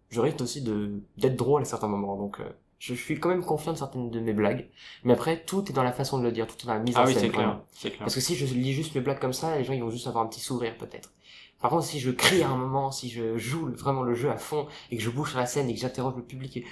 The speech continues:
Speaker 1: je joue vraiment mon truc à fond, que je, j'utilise tout, eh bien là, ça peut marcher. Mais voilà, on va pas non plus parler, euh,
Speaker 2: De, d'humour.
Speaker 1: d'une prestation que
Speaker 2: Ouais.
Speaker 1: j'ai pas encore faite.
Speaker 2: C'est ça.
Speaker 1: <laughs>
Speaker 2: Rendez-vous
Speaker 1: Voilà,
Speaker 2: la
Speaker 1: c'est
Speaker 2: semaine
Speaker 1: ça.
Speaker 2: prochaine.
Speaker 1: Voilà, c'est ça.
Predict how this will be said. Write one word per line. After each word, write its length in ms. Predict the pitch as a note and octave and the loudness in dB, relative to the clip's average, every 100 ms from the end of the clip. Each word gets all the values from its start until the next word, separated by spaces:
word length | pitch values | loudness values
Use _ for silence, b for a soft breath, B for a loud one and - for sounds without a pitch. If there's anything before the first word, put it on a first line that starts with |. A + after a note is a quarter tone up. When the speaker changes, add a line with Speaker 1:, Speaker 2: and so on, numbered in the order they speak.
| B | B
Speaker 1:
je 140 | - A#2+ | -8 -4
joue 140 | A2 | -2
vraiment 240 | B2 C3+ C3+ | -2 0 0
mon 100 | A2+ | 0
truc 180 | - A#2 | -2 -4
à 60 | |
fond, 140 | A2 C#3+ | -2 -2
que 40 | |
je, 100 | A#2 A#2 - - | -2 -2 -4 -12
j'utilise 500 | - B2 A#2+ - - | -12 -4 -2 -4 -2
tout, 200 | G3 G3+ b b b b _ _ _ _ | -4 -4 b b b b _ _ _ _
eh 100 | A#2+ | 0
bien 200 | A#2+ A2+ | 2 4
là, 200 | B2 D3+ | 4 4
ça 140 | - | 0
peut 140 | B2+ A2+ | -2 -2
marcher. 360 | G#2+ - - _ _ _ _ _ _ _ _ _ - | -4 -6 -16 _ _ _ _ _ _ _ _ _ -8
Mais 100 | D3 | -2
voilà, 180 | C#3+ C3+ | 4 8
on 40 | |
va 80 | B2 | 8
pas 120 | A#2+ | 6
non 120 | D#3 B2+ | 2 -2
plus 140 | C3 | -4
parler, 360 | B2+ A#2+ A#2+ A2+ | -4 0 0 2
euh, 180 | G#2 B2 | 0 -2
Speaker 2:
De, 180 | A2 | -2
d'humour. 320 | B2 A#2+ A#2+ A#2 | -2 -2 -2 2
Speaker 1:
d'une 200 | C3+ B2+ | 2 2
prestation 440 | - C#3 C3 D3 | 2 2 2 2
que 60 | A#2+ | 4
Speaker 2:
Ouais. 40 | |
Speaker 1:
j'ai 60 | A2 | 8
pas 60 | |
encore 200 | B2 A#2+ | 8 6
faite. 200 | - D3+ - - | 0 -4 -4 -10
Speaker 2:
C'est 60 | A2+ | 0
ça. 260 | A2 F#2+ - | 0 0 2
Speaker 1:
<laughs> 60 | |
Speaker 2:
Rendez-vous 300 | A#2 A2+ B2 | 6 8 10
Speaker 1:
Voilà, 140 | C3 B2+ | 10 8
Speaker 2:
la 40 | |
Speaker 1:
c'est 120 | C3+ | 6
Speaker 2:
semaine 140 | C3 B2+ | 4 4
Speaker 1:
ça. 60 | |
Speaker 2:
prochaine. 320 | - B2 - | 6 4 8
Speaker 1:
Voilà, 240 | B2 C3 C3+ | 12 12 12
c'est 140 | - | 6
ça. 240 | - D#3 | 0 -4